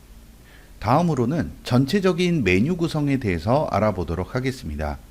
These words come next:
기본적으로 이카운트 메뉴에서는 기초 코드 등록하는 기초 파트 등록 부분과 전표에 대한 입력 부분을 입력하는 입력부,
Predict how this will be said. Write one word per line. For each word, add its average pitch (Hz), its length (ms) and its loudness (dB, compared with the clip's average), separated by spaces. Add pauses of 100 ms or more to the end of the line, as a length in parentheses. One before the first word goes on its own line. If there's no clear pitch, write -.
(1040)
기본적으로 127 720 2
이카운트 185 540 2
메뉴에서는 104 880 0 (340)
기초 - 420 -2
코드 175 360 2
등록하는 101 800 -2 (220)
기초 208 380 -2
파트 160 340 -4
등록 95 340 -4
부분과 80 500 -4 (1040)
전표에 120 500 4
대한 165 440 2
입력 117 420 2
부분을 147 520 0
입력하는 101 760 0
입력부, 98 640 0